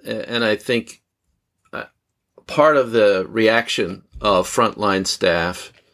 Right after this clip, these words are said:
is, "This is, this is a bunch of bullshit." Um, but I also, I also, more than anything else, though, I feel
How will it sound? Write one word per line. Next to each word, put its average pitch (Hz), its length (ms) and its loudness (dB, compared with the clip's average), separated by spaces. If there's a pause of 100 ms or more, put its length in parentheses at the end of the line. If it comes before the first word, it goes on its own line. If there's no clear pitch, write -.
(360)
is, 101 600 -2 (320)
"This 110 160 -4
is, - 340 -6
this 113 160 -6
is 95 200 -8
a - 40 -18
bunch 98 240 0
of 92 80 -8
bullshit." 107 540 0 (680)
Um, 92 420 0 (760)
but - 220 -6
I 127 100 4
also, 170 380 0
I 131 160 -6
also, 170 340 -2 (300)
more 180 340 -2
than 170 100 2
anything 139 260 2
else, 135 240 0
though, 101 400 0 (240)
I 120 140 -2
feel 120 540 -2